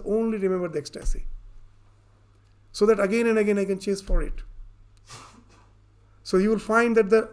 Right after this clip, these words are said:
nature has made happiness a tool. It is never planned to give us happiness permanently. It comes back. It again, nature comes back, holds sway on us. So we forget, so that we again chase for it. Not only that, you will find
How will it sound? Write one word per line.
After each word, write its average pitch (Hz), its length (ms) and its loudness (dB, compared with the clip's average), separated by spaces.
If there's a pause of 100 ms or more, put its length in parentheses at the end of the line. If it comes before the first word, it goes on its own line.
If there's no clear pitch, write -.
nature 190 520 2
has 160 200 -2
made 180 240 0
happiness 196 500 -4
a 180 60 -6
tool. 175 260 -4
It 165 140 -6
is 190 220 -10
never 196 360 6
planned 185 480 0
to 196 80 -4
give 175 220 -4
us 196 140 -2
happiness 180 420 -4
permanently. 180 760 -6 (1200)
It - 180 -8
comes 196 320 -2
back. 165 320 -4 (720)
It 190 100 -6
again, 202 400 4
nature 196 260 2
comes 180 300 -4
back, 143 220 -6 (220)
holds 196 320 2
sway 214 260 2
on 170 180 0
us. - 300 2 (280)
So - 140 -4
we 214 100 2
forget, 208 520 -2 (180)
so - 140 -4
that 196 120 0
we 185 100 0
again 202 300 0
chase 180 220 -6
for 95 200 -10
it. 85 100 -4 (580)
Not 208 180 4
only 220 220 2
that, 170 300 -4 (760)
you 180 80 2
will 185 100 2
find 202 520 4